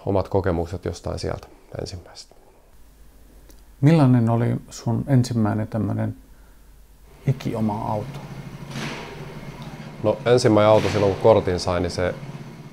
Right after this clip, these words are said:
Speaker 1: se oli mulla pari, pari vuotta, mut se ei ollut ikioma. Se oli tämmönen y-, sponssi-,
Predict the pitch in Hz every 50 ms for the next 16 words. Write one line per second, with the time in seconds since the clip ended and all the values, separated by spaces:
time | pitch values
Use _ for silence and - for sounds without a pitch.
0 | - - - - - - - - - - 92 - - 95 101 98 92 90 87 87
1 | 85 87 87 - - - - - - _ _ _ _ - - _ _ - 98 98
2 | 92 90 85 - - _ - _ - 98 95 92 85 87 87 85 - - - 90
3 | 87 87 87 - - 95 90 90 90 92 95 98 - 110 - - 98 90 85 82
4 | 85 82 - - - - 92 87 85 - 85 85 85 85 85 - - - - -
5 | _ _ - - _ _ - - - - - _ _ _ _ _ - - - -
6 | - - - 101 98 92 87 - - 92 85